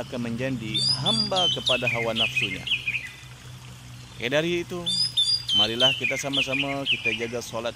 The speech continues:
kita kepada Allah Subhanahu wa Ta'ala. "Fadhkuruni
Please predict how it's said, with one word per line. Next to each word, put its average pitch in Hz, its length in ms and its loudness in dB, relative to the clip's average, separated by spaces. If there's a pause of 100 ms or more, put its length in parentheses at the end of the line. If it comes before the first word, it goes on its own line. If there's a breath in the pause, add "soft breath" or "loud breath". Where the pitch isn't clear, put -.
kita 127 240 -6
kepada 117 400 -4
Allah 127 160 -6
Subhanahu 139 720 -6
wa 156 80 -6
Ta'ala. 120 480 -6 (960)
"Fadhkuruni 160 960 2